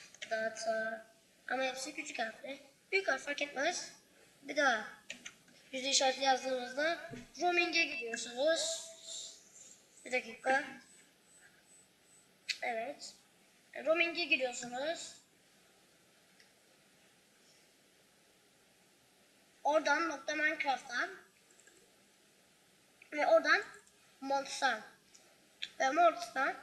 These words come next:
en, en player modu sildi. Habere bastığınızda silmiş oluyor.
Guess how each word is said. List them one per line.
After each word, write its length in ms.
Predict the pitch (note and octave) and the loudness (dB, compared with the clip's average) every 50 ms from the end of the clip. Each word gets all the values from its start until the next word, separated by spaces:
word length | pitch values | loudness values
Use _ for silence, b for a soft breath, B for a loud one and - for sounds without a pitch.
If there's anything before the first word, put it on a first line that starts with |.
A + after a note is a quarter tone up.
| - - _ _ _ _ _ _ _ _ _ _ _ _ _ _ _ _ _ - - _ - | -18 -20 _ _ _ _ _ _ _ _ _ _ _ _ _ _ _ _ _ -20 -20 _ -10
en, 220 | - C#4+ C#4+ C#4+ - - - - _ _ _ - | -6 -6 -6 -6 -8 -14 -20 -20 _ _ _ -4
en 260 | - D#4 E4 D4+ C#4+ C#4+ - | 0 0 2 2 0 -2 -4
player 340 | D4 D4 C4+ C4 B3 B3 A#3+ | -4 -2 -2 -2 -2 -2 -6
modu 400 | A#3+ A#3+ A#3+ C4+ D4+ F4 G4 G#4 - - _ _ _ _ _ _ - - | -8 -10 -6 -2 0 0 -2 -2 -10 -20 _ _ _ _ _ _ -20 -10
sildi. 640 | - - - - E4 C#4+ C4 A#3+ C4+ C4+ D#4 F#4+ - - - - - _ _ _ _ _ - - - - | -4 -2 -2 0 -2 -4 -10 -12 -10 -10 -10 -10 -10 -14 -20 -20 -20 _ _ _ _ _ -20 -18 -6 -2
Habere 360 | - D4 C4 B3+ C4 B3 C4 | -2 0 0 -2 -4 -4 -6
bastığınızda 680 | C4 B3+ - C#4+ B3+ A#3+ A#3+ A#3+ A#3+ C4+ D#4 E4 - - - - - | -6 -8 -8 -10 -12 -12 -12 -14 -14 -12 -12 -12 -12 -12 -20 -14 -8
silmiş 380 | - - G#4+ A4+ A4 G#4+ F#4+ | -6 -4 -4 -4 -4 -4 -4
oluyor. 260 | E4+ C4 A#3+ A3+ A3 | -4 -4 -4 -8 -8